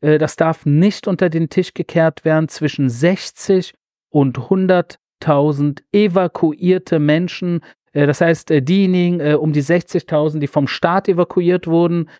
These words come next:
äh, und dann noch, äh, einige Zehntausend, die nicht, äh, die von alleine nicht in ihren Wohnungen leben können oder wollen,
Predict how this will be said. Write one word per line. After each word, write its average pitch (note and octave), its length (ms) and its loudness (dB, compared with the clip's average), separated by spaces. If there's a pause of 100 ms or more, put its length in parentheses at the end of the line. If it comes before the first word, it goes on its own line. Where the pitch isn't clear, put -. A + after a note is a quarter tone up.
(300)
äh, D#3 120 4
und G3+ 380 0
dann E3+ 140 0
noch, E3 260 0
äh, D#3 180 2
einige E3+ 420 -2
Zehntausend, D3+ 760 0
die D3+ 300 0
nicht, F3 540 0
äh, D3+ 260 -2
die D#3 140 -2
von F#3 180 -2
alleine F#3+ 380 2
nicht D#3+ 340 0
in F3+ 120 0
ihren D#3+ 260 0
Wohnungen E3+ 320 0
leben D#3+ 400 0
können E3+ 360 0
oder C#3 280 0
wollen, D#3+ 380 2